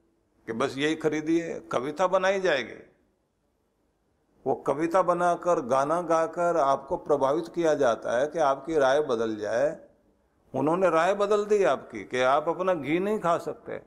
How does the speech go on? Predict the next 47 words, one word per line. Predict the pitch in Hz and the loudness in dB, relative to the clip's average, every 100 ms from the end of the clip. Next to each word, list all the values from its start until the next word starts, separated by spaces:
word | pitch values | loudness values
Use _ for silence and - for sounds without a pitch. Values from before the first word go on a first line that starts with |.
| _ _ _ - | _ _ _ -2
आप | 123 156 | 0 0
नकली | 156 143 170 185 | -2 -2 -2 -4
घी | 147 165 | 0 -2
खाइए | 165 160 165 180 | 0 0 0 -2
क्योंकि | 170 165 175 | -4 -4 -2
वो | 170 | -4
सेहत | 165 139 131 | -2 -2 -2
के | - | -6
लिए | 170 175 | -4 -4
अच्छा | 170 - 185 | -6 -6 -6
है, | 117 - - 104 | -6 -10 -12 -4
जो | 135 | 2
आपके | 127 131 - | 2 2 -4
पूर्वज | 170 147 156 170 175 | -6 -2 -2 -2 -4
खाते | 170 131 131 160 | -4 -4 -4 -6
थे | 180 | -4
वो | 160 160 | -2 0
मत | 165 170 | -2 -4
खाइए, | - 175 160 107 - - - _ _ _ _ _ - | -6 -4 -4 -8 -14 -20 -20 _ _ _ _ _ -4
आपने | 127 151 175 | -2 -2 -6
छोड़ | 170 190 | -4 -2
दिया। | 185 165 104 - _ _ _ _ _ _ _ _ _ _ _ _ _ _ _ _ _ | -2 -4 -6 -12 _ _ _ _ _ _ _ _ _ _ _ _ _ _ _ _ _
उन्होंने | 131 156 196 220 | 0 4 4 2
जो | 208 214 | 4 6
आप | 180 190 185 | 6 4 2
पहले | 196 202 208 | 0 2 0
तेल | - 190 202 | 2 2 4
लगाते | 202 196 196 196 | 2 4 2 2
थे | 208 202 | -2 0
वो | 208 196 | 2 2
बदल | 190 190 196 | 2 2 2
दिए, | 190 156 131 | 2 0 0
उन्होंने | 117 139 160 165 | 0 0 2 2
कहा | 165 160 175 | 2 0 0
कि | 175 | -2
ये | 151 175 | 0 0
नहीं, | 175 185 180 | 0 0 -2
ये | |
तो | 170 170 | -2 -2
खराब | 156 156 165 165 | 0 2 2 0
है, | 147 | 0
हमारे | 120 131 165 180 | 0 2 2 2
वाला | 190 190 | 2 2
लगाओ, | 185 175 156 139 120 | 2 2 2 0 -2
इसी | 131 147 165 | -4 -2 -2
से | 170 | 0
आप | 170 165 175 165 127 | 0 0 -2 -6 -16